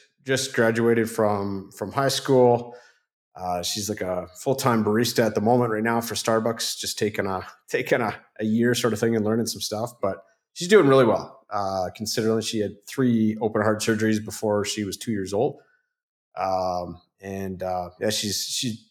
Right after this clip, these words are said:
you know, considering what she had to go through, she's done really, really well. And you probably wouldn't even know. Uh, she can't do sports and stuff quite the same as what we could.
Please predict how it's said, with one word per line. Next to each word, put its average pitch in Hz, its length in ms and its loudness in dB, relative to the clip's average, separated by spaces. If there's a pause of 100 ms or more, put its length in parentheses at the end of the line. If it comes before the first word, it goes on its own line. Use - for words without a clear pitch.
you 135 80 -4
know, 101 140 -2 (340)
considering 170 760 4
what 117 100 2
she 123 140 0
had 120 160 2
to 120 80 0
go 117 120 6
through, 151 220 -2
she's 123 260 0
done 101 560 -6
really, 101 240 0
really 87 220 -8
well. 82 320 -12
And 107 340 -2
you 113 80 -12
probably 127 260 4
wouldn't 110 220 4
even 101 160 -4
know. 95 220 -6 (800)
Uh, 90 80 -10
she - 140 -8
can't 123 180 4
do 107 100 2
sports 104 380 2
and 101 80 -4
stuff 101 220 0
quite 107 180 -2
the - 60 -8
same 101 320 0
as 95 240 -6
what 95 140 -4
we 110 120 0
could. 127 240 4